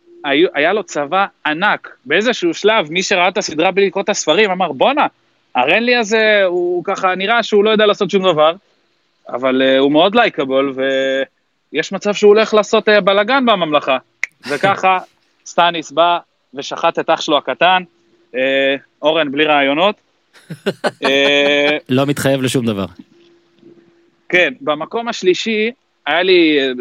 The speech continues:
Speaker 1: אפשר לקחת את זה כל מיני כיוונים, ולא החלטתי, לא ידעתי מה מהם ואיך מהם, אז חיברתי כל מיני חצאים, ל-,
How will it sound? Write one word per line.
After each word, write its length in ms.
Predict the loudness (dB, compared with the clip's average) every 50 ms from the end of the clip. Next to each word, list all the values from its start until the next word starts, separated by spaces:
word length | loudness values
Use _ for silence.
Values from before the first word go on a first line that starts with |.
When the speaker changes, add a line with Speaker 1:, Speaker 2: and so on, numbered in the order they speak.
| -6 -6 -6
Speaker 1:
אפשר 180 | -2 -2 -4
לקחת 160 | -2 -2 -4
את 60 | 0 2
זה 80 | 2
כל 120 | 2 4 2
מיני 160 | 2 2 2
כיוונים, 640 | 2 2 2 4 2 2 4 2 2 2 2 2 2 4
ולא 160 | 4 4 2
החלטתי, 600 | 2 2 0 0 0 0 -2 -2 2 4 4 6
לא 80 | 6 4
ידעתי 300 | 4 2 4 2 0 2
מה 180 | 2 2 0
מהם 300 | 2 0 0 -2 -2 0 0
ואיך 220 | 0 0 0 0
מהם, 200 | 0 0 0 0
אז 120 | -2 -4 -4
חיברתי 360 | -2 0 2 0 2 0 -4
כל 140 | -2 -2 -4
מיני 180 | -4 -2 -2 -2
חצאים, 520 | -2 -2 -4 0 2 2 2 2 0 -2 -4
ל-, 180 | -2 -2 -2